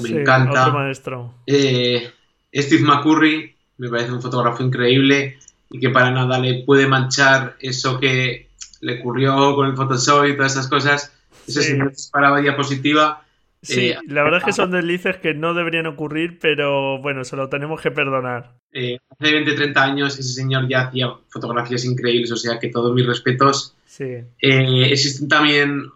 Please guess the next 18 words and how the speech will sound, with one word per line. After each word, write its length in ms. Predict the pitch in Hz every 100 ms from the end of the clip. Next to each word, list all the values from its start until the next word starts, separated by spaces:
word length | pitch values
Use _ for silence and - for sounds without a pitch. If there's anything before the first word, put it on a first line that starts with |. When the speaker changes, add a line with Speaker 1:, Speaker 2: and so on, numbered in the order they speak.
| _
Speaker 1:
o 60 | -
sea, 500 | 131 127 127 123 -
y 120 | 131
ya 100 | 127
por, 340 | 139 131 127 - _ _
o 40 |
sea, 160 | 123 -
pues, 320 | 127 120 - _ _ _ _ _ -
es 100 | -
un 120 | 135
mexicano 640 | 139 135 131 151 143 143 -
que 80 | 147
hace 140 | 135
retratos, 720 | 131 135 156 165 165 165 - _ _ _ _ _ _ _ -
se 140 | 127
llama 200 | 123 135
Luis 160 | 143 135
Garbán, 640 | 123 131 151 151 139